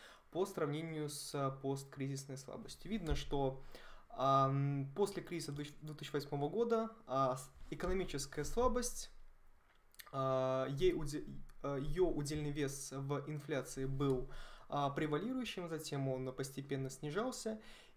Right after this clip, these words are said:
И примерно начиная с две тысячи пятнадцатого, а, года,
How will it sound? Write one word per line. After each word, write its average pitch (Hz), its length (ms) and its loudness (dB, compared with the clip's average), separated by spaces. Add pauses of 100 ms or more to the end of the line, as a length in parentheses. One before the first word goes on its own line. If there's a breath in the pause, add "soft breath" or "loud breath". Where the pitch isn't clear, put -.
И 185 400 0
примерно 185 440 0
начиная 147 640 0
с 139 240 -4
две 147 140 -2
тысячи 147 200 -10
пятнадцатого, 131 800 -4 (100)
а, 143 280 0
года, 202 560 -2